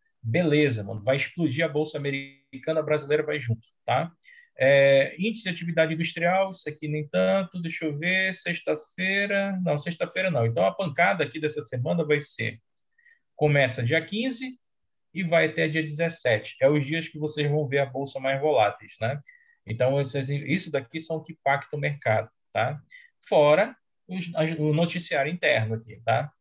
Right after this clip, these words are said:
Noticiário interno, tá? Nesse momento que eu falo com vocês, olha o que tá acontecendo aqui. Eu tenho o Dow Jones operando já, ó, já tá com alta de zero vírgula zero dois e o S P quinhentos futuro alta de zero vírgula onze.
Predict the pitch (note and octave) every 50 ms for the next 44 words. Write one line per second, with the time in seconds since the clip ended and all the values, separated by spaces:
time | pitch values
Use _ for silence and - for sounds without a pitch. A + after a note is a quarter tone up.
0 | _ _ _ _ B2+ C3 C3 B2+ - - C3+ B2 B2+ C#3 D3 C#3+ C#3+ A#2 F#2 G2+
1 | - - - _ _ _ _ _ _ _ A#2 A#2+ C#3 E3+ E3+ - - - - -
2 | - - _ _ - E3 E3 - A3+ G#3+ G3 G3 F#3 - - F#3+ E3+ - F#3 F3
3 | E3+ E3 E3 D#3 D#3+ D#3 - G3 F#3+ F3+ F3 F3+ F3 F3 - - _ - E3 E3
4 | D#3+ D#3+ D3+ D3+ D#3 D3 D3+ - D3 C3+ C3 C3 A#2+ - - A#2 A#2 A#2 D#3 D#3
5 | E3 E3 D#3+ D3+ C#3+ C3+ C3+ D3+ D3 C#3+ C3+ B2 C#3 C#3 C#3 C3+ C3 B2 B2+ B2
6 | - - A#2+ B2+ D#3+ F3+ E3+ B2+ A2+ A2 C#3 D#3 D#3 B2 G#2+ G#2 G#2 G#2 A#2 A#2
7 | A#2 C3+ C3+ - - A#2 D3 C3+ C#3+ D3 C#3+ - D3 C#3+ C3+ C3+ D3 C#3+ C#3 C3+
8 | C3+ C3 B2+ C3 C3 B2 C#3+ D3 D#3 D#3+ D#3 D#3 E3 F#3+ G#3+ A3+ A3+ G#3+ F#3 F3+
9 | F#3 F3+ - - - - E3 E3 E3 D#3+ D#3+ D#3 D#3 - - D3 D3 D#3 D#3+ D#3
10 | D3+ D3+ D3+ D3+ D3+ C#3+ D3 D#3 D3+ D3+ C#3+ D3 D3 D3+ D#3 D#3 D#3 C3+ B2+ C3+
11 | C#3+ D3 C#3 A#2 A2+ - -